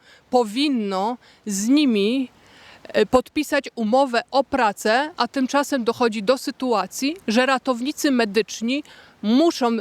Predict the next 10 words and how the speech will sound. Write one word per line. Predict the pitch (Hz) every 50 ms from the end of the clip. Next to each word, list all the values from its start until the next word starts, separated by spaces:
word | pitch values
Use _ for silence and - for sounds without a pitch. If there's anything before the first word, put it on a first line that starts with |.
| - -
założyć | 202 185 226 220 220 254 277 294 277 220 220 190 - - - _
działalność | - 226 214 220 247 285 311 302 269 240 208 -
gospodarczą, | - 233 214 - - 220 202 180 226 208 175 - - - 196
jednoosobową | 208 233 247 220 247 247 247 - - 226 196 254 277 320 302 262
działalność | 240 226 208 226 247 277 285 247 - -
gospodarczą, | - 240 - - - 233 202 202 220 190 - - - 240 285 285 - - - - _
żeby | - 202 240 240 214 302
mogli | 294 294 262 214 202 180 214 214 254 - _
ratować | - 226 240 240 - - 208 190 208 214 214 - - _ _ -
ludzi. | 220 240 110 104 175 185